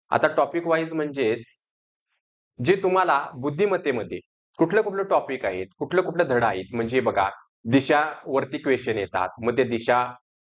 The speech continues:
जो टॉपिक आहे, धडा आहे, त्याचा अभ्यास करा. त्यानंतर तुम्हाला प्रश्न कशावरती येतात?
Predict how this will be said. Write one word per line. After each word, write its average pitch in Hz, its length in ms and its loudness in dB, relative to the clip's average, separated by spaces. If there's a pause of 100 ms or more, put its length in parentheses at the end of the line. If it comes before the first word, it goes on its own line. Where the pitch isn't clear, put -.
(160)
जो 127 120 4
टॉपिक 120 420 -2
आहे, 101 80 0
धडा 113 220 0
आहे, 107 100 0 (120)
त्याचा 107 240 0
अभ्यास 104 320 -4
करा. 87 280 -4 (420)
त्यानंतर 131 320 2
तुम्हाला 139 360 0
प्रश्न 139 360 -6
कशावरती 131 480 -2
येतात? 131 180 0